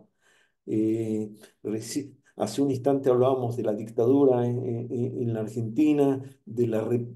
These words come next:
le-, los ecos, la represión que hubo en, en el arte y en, y en la cultura. Eh, y en Gaza el clima de, de represión es, es total.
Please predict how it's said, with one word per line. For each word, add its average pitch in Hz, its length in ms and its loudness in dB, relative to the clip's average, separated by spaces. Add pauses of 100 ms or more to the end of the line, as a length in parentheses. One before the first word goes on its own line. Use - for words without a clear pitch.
(400)
le-, 113 380 -2
los 120 300 0
ecos, - 600 -2 (240)
la 107 280 0
represión 127 880 2
que 131 140 -4
hubo 131 380 4
en, 120 200 -2
en 110 180 -4
el 127 120 2
arte 135 420 2
y 117 520 -4
en, 110 220 -4
y 113 120 -6
en 117 100 -2
la 120 120 -2
cultura. 131 640 4 (760)
Eh, - 480 0
y 139 200 4
en 139 160 4
Gaza 156 560 0
el 120 260 -2
clima 151 500 -2
de, 123 640 0
de 117 340 0
represión 127 1000 -2
es, 131 400 -6
es 131 240 -2
total. 117 640 2